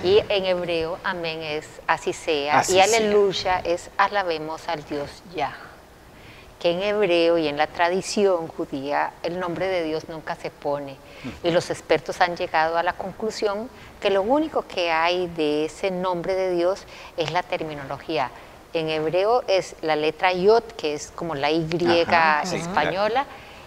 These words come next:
Speaker 1: y la letra Hei, que es este, eh, la Yod, la Hei, que es, eh, como decir una H, una cosa
Speaker 2: Ujú.
Speaker 1: así.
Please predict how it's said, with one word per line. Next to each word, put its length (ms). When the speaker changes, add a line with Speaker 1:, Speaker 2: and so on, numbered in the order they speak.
Speaker 1:
y 80
la 160
letra 480
Hei, 380
que 300
es 160
este, 520
eh, 680
la 220
Yod, 280
la 140
Hei, 220
que 360
es, 180
eh, 200
como 260
decir 360
una 340
H, 240
una 220
cosa 320
Speaker 2:
Ujú. 80
Speaker 1:
así. 140